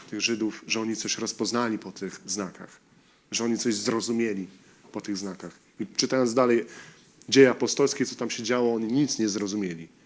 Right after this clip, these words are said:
A jednak to zjawi-, zjawisko w jakiś sposób pobudziło ich sumienia,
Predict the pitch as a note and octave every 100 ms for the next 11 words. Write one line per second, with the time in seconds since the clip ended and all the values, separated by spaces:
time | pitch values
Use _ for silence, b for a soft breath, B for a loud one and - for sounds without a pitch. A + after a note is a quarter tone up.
0 | b b b A2+ B2+ C3 - B2 B2+ B2+
1 | C3+ A#2+ B2+ C#3 - A#2+ C3 C3 - C#3
2 | - B2+ B B B B C3 A#2 B2 A2+
3 | F3 D#3 C3 A#2+ - B2+ B2 D#3 D3 B2